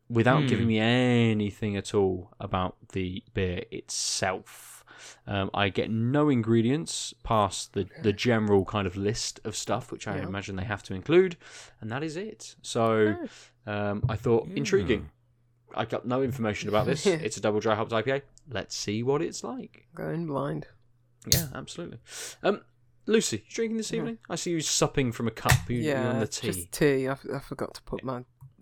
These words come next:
Speaker 3: beer in the
Speaker 1: <laughs>
Speaker 3: fridge earlier. <laughs>
Speaker 1: Fair. Absolutely
Speaker 3: Ugh,
Speaker 1: fair.
Speaker 3: yeah.
Speaker 1: Um, we'll roll round to you then, Adol, for initial impressions of the Roquefort.
Speaker 2: Hmm. Um, I poured it a little, and it was a little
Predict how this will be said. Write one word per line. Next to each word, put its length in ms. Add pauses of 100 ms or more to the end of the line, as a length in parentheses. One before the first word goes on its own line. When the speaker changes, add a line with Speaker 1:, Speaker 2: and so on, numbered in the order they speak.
(360)
Speaker 3:
beer 280
in 340
the 100
Speaker 1:
<laughs> 260
Speaker 3:
fridge 240
earlier. 760 (280)
<laughs> 280
Speaker 1:
Fair. 200 (280)
Absolutely 520
Speaker 3:
Ugh, 100
Speaker 1:
fair. 500
Speaker 3:
yeah. 80
Speaker 1:
Um, 160 (840)
we'll 160
roll 160
round 200
to 100
you 300
then, 320
Adol, 280
for 240
initial 320
impressions 640
of 180
the 340
Roquefort. 380 (800)
Speaker 2:
Hmm. 260 (840)
Um, 720
I 60
poured 260
it 120 (160)
a 80
little, 800
and 120
it 20
was 160
a 40
little 460